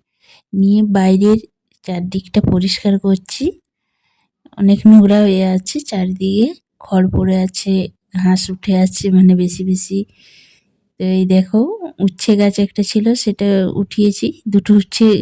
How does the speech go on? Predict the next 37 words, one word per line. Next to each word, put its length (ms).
পেলাম। 400
তো 80
এই 160
দেখো, 360
তো 80
তোমরা 280
পুরো 320
ভিডিওটা 480
দেখো, 480
দেখার 360
অনুরোধ 500
রইল। 380
আর 380
ভাল 240
লাগলে 320
অবশ্যই 300
লাইক, 260
কমেন্ট 340
করবে, 240
শেয়ার 320
করবে। 420
তো 60
নমস্কার 460
সবাইকে, 440
কেমন 320
আছো 260
সবাই? 360
আশা 220
করি 200
সবাই 260
ভালো 320
আছো। 360
পাপি 400
আঁখি 340
নতুন 360
ব্লগ 240
ভিডিওতে 600